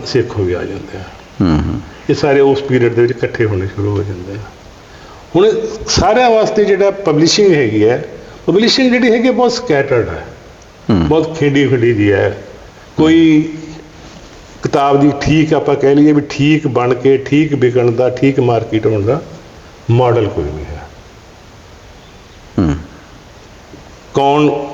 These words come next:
Speaker 1: ਕਿਸ ਤਰ੍ਹਾਂ ਕਰ ਰਿਹਾ ਹੈ, ਸਿਵਾਏ ਇਸ ਤੋਂ ਵੀ ਨਾਨਕ ਸਿੰਘ ਆਪਣੇ ਨਾਵਲ ਨੂੰ ਆਪ ਛਾਪ ਰਹੇ ਆ।
Speaker 2: ਹੂੰ।
Speaker 1: ਤੇ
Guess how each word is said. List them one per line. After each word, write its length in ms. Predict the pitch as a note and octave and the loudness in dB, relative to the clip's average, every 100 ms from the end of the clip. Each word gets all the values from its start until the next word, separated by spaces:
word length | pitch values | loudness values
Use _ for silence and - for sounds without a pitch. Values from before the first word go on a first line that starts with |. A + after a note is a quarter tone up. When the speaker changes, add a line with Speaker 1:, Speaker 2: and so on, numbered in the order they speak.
| - - | -14 -6
Speaker 1:
ਕਿਸ 160 | D#3 - | -2 -2
ਤਰ੍ਹਾਂ 240 | E3+ F3 | 0 0
ਕਰ 160 | D#3+ B2+ | 0 2
ਰਿਹਾ 200 | A2 A2 | 2 0
ਹੈ, 80 | D#3 - - | -2 -6 -12
ਸਿਵਾਏ 420 | - - D#3+ F3 | -6 0 2 4
ਇਸ 120 | D#3 | 2
ਤੋਂ 280 | - D3+ D#3 - - - - C3 | 2 0 0 -2 -12 -18 -6 0
ਵੀ 80 | |
ਨਾਨਕ 400 | C3+ B2 C3 D3+ | 2 2 2 0
ਸਿੰਘ 340 | D3+ D#3 B2 B2 - - - - - B2+ | 0 2 2 0 -4 -12 -20 -20 -6 -2
ਆਪਣੇ 240 | B2 C3 | 0 2
ਨਾਵਲ 300 | B2 A#2+ B2 | 2 2 4
ਨੂੰ 180 | B2+ B2+ | 2 2
ਆਪ 240 | A#2 A#2+ | 0 0
ਛਾਪ 240 | - A2+ G#2+ | 0 0 2
ਰਹੇ 260 | A2 A#2+ | 0 0
ਆ। 40 | C3 D3 - - - - | -2 -6 -16 -20 -18 -4
Speaker 2:
ਹੂੰ। 200 | F#2+ E2 E2 F#2+ - - - | 0 0 -2 -8 -18 -10 0
Speaker 1:
ਤੇ 400 | A#2 A2+ A2 | 2 2 0